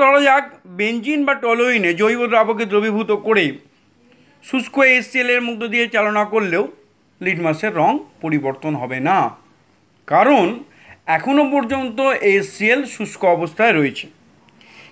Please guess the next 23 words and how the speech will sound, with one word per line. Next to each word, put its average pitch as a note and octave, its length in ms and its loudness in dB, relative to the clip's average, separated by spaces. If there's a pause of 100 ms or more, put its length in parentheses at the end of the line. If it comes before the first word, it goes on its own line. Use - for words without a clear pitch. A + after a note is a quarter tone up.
কিন্তু C#4 240 4 (300)
যেই C#4 320 4 (1000)
জলীয় G#3 440 4
দ্রবণে D#4+ 380 6 (160)
এইচসিএল B3 420 0 (100)
নেব, G3+ 140 4 (1120)
তখনই B3+ 320 4
কিন্তু C#4+ 260 4
সে B3+ 160 2
নীল-, G#3 460 2
নীল A3 360 2
লিটমাস F#3 420 0
পেপারকে D#3 420 0
লালে D#3 360 4
পরিণত C3+ 420 -4
করবে। C3 600 -2 (460)
অর্থাৎ E3 420 0
জলীয় G#3 340 4
দ্রবণে D#4 400 4
এসসিএল A3 840 0 (540)
আয়নিত G#3 480 -2
হয়ে A3 220 0
এইচ G3 340 -4